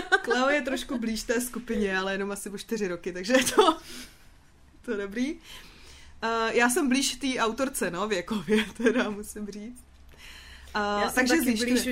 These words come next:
Speaker 2: už Jane Austenové. <laughs>
Speaker 1: Eh, takže já, já ji vždycky úplně ničím průměr těch, eh,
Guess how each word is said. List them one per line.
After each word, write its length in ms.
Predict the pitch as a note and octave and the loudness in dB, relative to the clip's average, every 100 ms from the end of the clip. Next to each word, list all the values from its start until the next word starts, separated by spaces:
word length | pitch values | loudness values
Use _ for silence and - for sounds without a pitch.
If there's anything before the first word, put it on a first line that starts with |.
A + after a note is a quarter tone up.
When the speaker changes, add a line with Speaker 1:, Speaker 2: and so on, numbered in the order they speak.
| G#3 | -2
Speaker 2:
už 80 | G#3+ | 2
Jane 220 | A#3+ A#3 | 2 2
Austenové. 800 | A3+ B3 - A3+ A3 G#3+ G#3+ C4+ | -2 -2 -2 0 2 2 2 2
<laughs> 220 | - - G#3 | -2 -6 -2
Speaker 1:
Eh, 320 | G#3 G3+ - - | 0 0 -2 -2
takže 260 | B3 B3 | 0 2
já, 300 | D#4 B3+ B3 | 6 8 8
já 180 | - A#3+ | 6 4
ji 120 | A#3+ | 6
vždycky 400 | C#4+ B3+ B3 B3 | 2 0 -4 -4
úplně 340 | A#3+ - C#4 C#4 | -4 -2 -2 0
ničím 400 | B3+ B3 D#4+ C4+ | 2 4 2 6
průměr 500 | F4+ C4 C4 B3 E4+ | 6 8 6 6 4
těch, 420 | D#4 C#4+ - - | 2 -4 -6 -12
eh, 800 | - A#3 A3+ A3+ A3+ A3+ A3+ A3+ | -10 -6 -4 -4 -4 -4 -4 -6